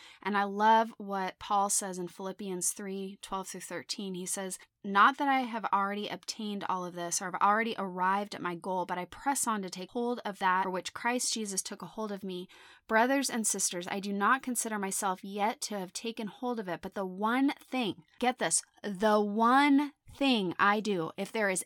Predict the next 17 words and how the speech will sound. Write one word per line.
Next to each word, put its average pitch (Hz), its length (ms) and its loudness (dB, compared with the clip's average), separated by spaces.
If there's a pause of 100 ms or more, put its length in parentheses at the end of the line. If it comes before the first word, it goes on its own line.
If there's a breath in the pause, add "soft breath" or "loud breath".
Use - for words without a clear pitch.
(120)
anybody 269 640 6
we 202 160 -2
need 190 220 -2
to 185 120 -4
learn 180 300 0
from, 170 260 -2
it's - 280 -6
Paul. 175 500 4 (340 loud breath)
Paul, 254 420 10
who 233 120 0
has 190 160 -2
been 165 260 -6
under 247 280 2
trial, 202 480 0
persecuted, 202 1000 -2
stoned, 254 680 6
mocked, 202 460 2